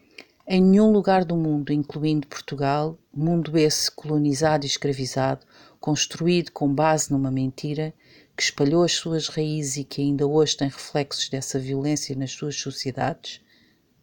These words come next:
este crime foi reparado.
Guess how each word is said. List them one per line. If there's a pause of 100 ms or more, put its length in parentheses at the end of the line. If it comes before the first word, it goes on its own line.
(340)
este
crime (100)
foi
reparado.